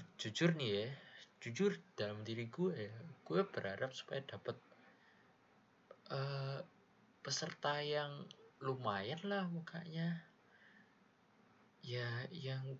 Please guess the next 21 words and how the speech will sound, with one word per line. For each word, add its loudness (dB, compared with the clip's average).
bisa -2
buat -2
cuci -8
mata -4
gitu -4
dan -4
semacamnya. -8
Tapi -4
nyatanya 0
gue 0
malah, -2
ya, 0
mohon -4
maaf 2
nih -6
ya, -10
dapet -4
yang -4
biasa-biasa -6
aja. -6
Ya, 2